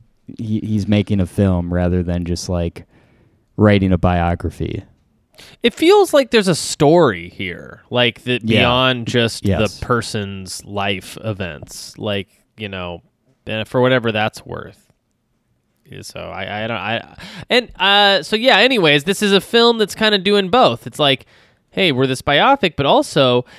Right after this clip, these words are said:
Speaker 2: this is, like, porn for people who like old Hollywood.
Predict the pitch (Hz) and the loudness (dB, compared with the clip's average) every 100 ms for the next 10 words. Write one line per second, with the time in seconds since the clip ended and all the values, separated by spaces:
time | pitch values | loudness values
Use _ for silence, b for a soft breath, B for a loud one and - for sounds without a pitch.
0 | b b 147 - 190 143 147 117 90 _ | b b 0 2 -2 0 0 0 -2 _
1 | _ _ - - - 226 220 190 131 113 | _ _ -12 -10 -2 2 4 4 2 -2
2 | 104 - 110 - 123 123 107 120 113 107 | -6 -12 -10 -8 -4 -2 -2 -2 -2 -4
3 | 104 117 107 101 117 104 90 73 78 | -4 -4 -4 -2 -2 -2 -6 -12 -14